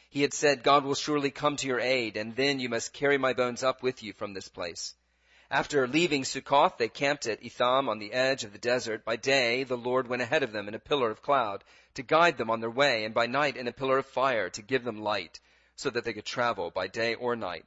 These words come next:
Neither the pillar of cloud by day nor the pillar of fire by night left its place in front of the people. Then the Lord said to Moses, "Tell the Israelites to turn back and camp near Pi Hahiroth, between Migdol and the sea.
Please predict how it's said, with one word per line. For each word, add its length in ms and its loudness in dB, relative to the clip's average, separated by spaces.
Neither 240 2
the 100 -8
pillar 300 2
of 100 -8
cloud 320 4
by 140 0
day 300 0
nor 120 -8
the 100 -8
pillar 260 0
of 80 -6
fire 280 2
by 140 -2
night 280 -2
left 300 0
its 160 -10
place 440 -4
in 100 -8
front 200 -4
of 60 -14
the 60 -14
people. 400 -8
Then 100 2
the 60 8
Lord 220 8
said 200 2
to 220 2
Moses, 540 0
"Tell 160 6
the 140 4
Israelites 460 6
to 80 -6
turn 240 2
back 300 4
and 140 -4
camp 340 0
near 260 0
Pi 220 -2
Hahiroth, 720 2
between 340 -2
Migdol 760 2
and 120 -6
the 60 -8
sea. 580 -6